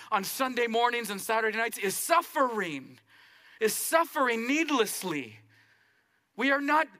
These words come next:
we have missed the gathering together.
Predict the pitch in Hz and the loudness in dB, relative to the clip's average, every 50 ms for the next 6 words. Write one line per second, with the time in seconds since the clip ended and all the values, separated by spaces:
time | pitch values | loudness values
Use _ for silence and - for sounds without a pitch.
0 | _ - 269 294 277 285 277 254 285 330 - - - - 277 214 165 - 277 277 | _ 0 2 4 4 4 4 2 0 0 0 -2 -2 -4 -4 -4 -2 0 2 4
1 | 311 320 330 330 285 262 285 269 247 233 226 233 233 220 - 240 196 262 285 311 | 6 6 4 4 2 0 -2 -2 0 0 -2 -2 -4 -6 -8 -8 -4 -2 -2 -2
2 | 302 262 180 | 0 -2 -4